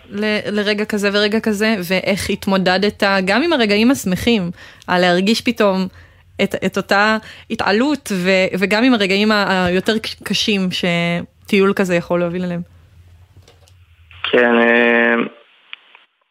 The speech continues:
Speaker 2: אני כאילו צריך לומר שהלכתי לטיול הזה,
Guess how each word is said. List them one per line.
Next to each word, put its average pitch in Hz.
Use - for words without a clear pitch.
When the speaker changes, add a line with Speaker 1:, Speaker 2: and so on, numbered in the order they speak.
Speaker 2:
אני 127
כאילו 147
צריך -
לומר 147
שהלכתי 120
לטיול 139
הזה, 160